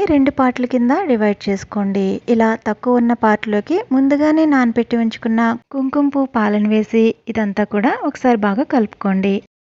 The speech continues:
ఇప్పుడు చేతికి నెయ్యి గాని, నూనె గాని రాసుకుని ఇక్కడ చూపిస్తున్న విధంగా అన్నీ ఒకటే సైజు వచ్చేటట్టు చిన్న చిన్న బాల్స్ కింద చుట్టుకుని రెడీగా పక్కన ఉంచండి. మొత్తం పిండి అంతటినీ కూడా ఇదే మాదిరిగా చుట్టుకోండి. ఇక్కడ తీసుకున్న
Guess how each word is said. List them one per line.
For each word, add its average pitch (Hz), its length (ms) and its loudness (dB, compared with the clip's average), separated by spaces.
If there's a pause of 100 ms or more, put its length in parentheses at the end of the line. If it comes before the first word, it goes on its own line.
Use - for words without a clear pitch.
(540)
ఇప్పుడు 302 320 -2
చేతికి 302 480 0 (140)
నెయ్యి 247 280 2
గాని, 262 380 4
నూనె 233 300 2
గాని 226 360 4
రాసుకుని 202 640 0
ఇక్కడ - 240 -10
చూపిస్తున్న 311 540 -2
విధంగా 294 440 2 (180)
అన్నీ 233 300 2
ఒకటే 240 300 0
సైజు 220 320 -2
వచ్చేటట్టు 202 640 -4
చిన్న 320 260 0
చిన్న 302 280 2
బాల్స్ 240 420 2
కింద 240 220 0
చుట్టుకుని 226 500 -2 (160)
రెడీగా 208 380 2
పక్కన 233 340 0
ఉంచండి. 202 400 -2
మొత్తం 339 300 -6
పిండి 277 340 2
అంతటినీ 247 420 2
కూడా 214 280 0 (180)
ఇదే 254 200 2
మాదిరిగా 254 440 2
చుట్టుకోండి. 202 640 -2 (440)
ఇక్కడ 359 280 -4
తీసుకున్న 320 480 0